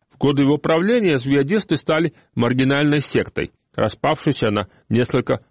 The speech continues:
враждующих группировок. Несмотря на это, они оставались относительно мобилизованной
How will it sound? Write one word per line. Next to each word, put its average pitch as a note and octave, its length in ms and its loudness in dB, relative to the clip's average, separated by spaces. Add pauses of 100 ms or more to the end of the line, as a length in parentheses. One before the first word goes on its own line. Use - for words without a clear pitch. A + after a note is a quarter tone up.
враждующих G#2 720 -2
группировок. F#2+ 640 -4 (580)
Несмотря D#3 500 -2
на E3 140 2
это, G3+ 320 0 (160)
они C#3 240 0
оставались D#3 500 0
относительно C#3+ 680 -2 (200)
мобилизованной B2 920 0